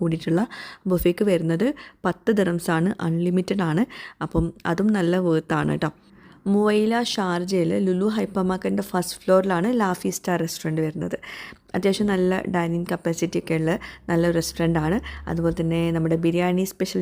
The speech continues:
ഞാൻ പറഞ്ഞല്ലോ, പൊന്നാനി ബിരിയാണി, കുടുക്കയിലൊക്കെ വന്നിട്ടുള്ളത്, കുടുക്കയിലൊക്കെ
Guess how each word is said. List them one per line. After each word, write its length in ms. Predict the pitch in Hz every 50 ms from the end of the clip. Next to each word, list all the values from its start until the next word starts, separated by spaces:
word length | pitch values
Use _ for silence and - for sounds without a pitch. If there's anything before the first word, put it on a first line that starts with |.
| 180
ഞാൻ 80 | 180 175 180
പറഞ്ഞല്ലോ, 300 | 170 165 160 156 156 160 160 165
പൊന്നാനി 360 | 165 160 170 170 170 165 170 165 165
ബിരിയാണി, 340 | 160 156 156 151 151 151 - - _ -
കുടുക്കയിലൊക്കെ 520 | - 170 170 - - - 190 185 180 - 175 165
വന്നിട്ടുള്ളത്, 420 | 156 156 156 156 156 156 160 202 208 - - -
കുടുക്കയിലൊക്കെ 440 | 175 170 - - 170 170 165 -